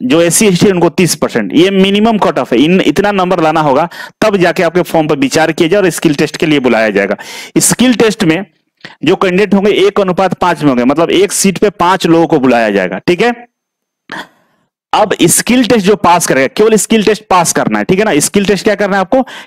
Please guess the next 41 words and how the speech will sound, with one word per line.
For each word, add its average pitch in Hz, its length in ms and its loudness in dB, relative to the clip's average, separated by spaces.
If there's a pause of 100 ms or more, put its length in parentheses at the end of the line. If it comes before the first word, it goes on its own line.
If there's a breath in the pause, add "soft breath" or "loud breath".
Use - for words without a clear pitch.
(120)
केवल 208 200 2
pass 175 360 0
करना 151 280 -2
है, 175 120 -2
इसमें 175 220 -2
number 156 280 2
add 131 200 0
नहीं 127 100 2
होता 107 180 -2
है। 98 80 -4 (460 loud breath)
अगर 170 180 0
आप 202 160 0
skill 196 260 0
test 180 280 -2
pass 185 220 0
कर 160 140 0
जाते 147 240 0
हैं 185 100 -2
तो 190 80 0
फिर 220 260 0
जो 202 140 2
आपका - 300 0
number 180 340 2
होगा 190 160 0
ना, 208 80 0
उसके 196 240 -2
अनुसार 175 340 -2
cut 175 140 -2
off 165 80 -2
जारी 135 260 0
किया 113 140 0
जाएगा, 101 200 0
और 131 160 2 (100)
cut 160 140 -2
off 196 160 -2
के 196 60 0
अंदर 180 220 0
में 170 120 0
जो 151 120 2
लोग 139 140 0
होंगे 127 280 2